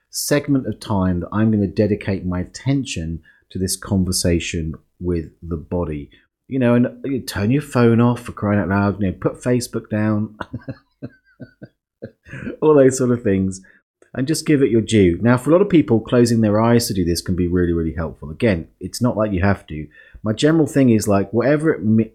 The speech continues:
works for you in terms of, um, carving out some specific time to do this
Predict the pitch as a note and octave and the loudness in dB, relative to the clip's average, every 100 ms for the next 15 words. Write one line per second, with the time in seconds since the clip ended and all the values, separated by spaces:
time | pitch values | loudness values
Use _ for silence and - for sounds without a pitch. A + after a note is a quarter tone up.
0 | - A2 G#2 A#2+ A#2 - - G2+ F2+ G#2 | -14 -4 2 4 4 -2 -6 -6 -2 4
1 | C3+ B2 F2 F2 - G2+ F#2 F2+ F2 - | 6 6 4 0 -2 0 0 -2 -4 -8
2 | _ _ _ _ - F#2 F2+ F2+ - - | _ _ _ _ -4 -2 0 -2 -4 0
3 | B2 A#2+ A2+ G2 - F#2+ - - F2+ - | 2 4 4 2 -2 -4 -4 -4 -2 0
4 | D3 - - - A2 G2+ F#2+ G2+ F#2+ E2 | 0 -2 -8 -2 0 0 0 0 0 0
5 | D#2+ | -6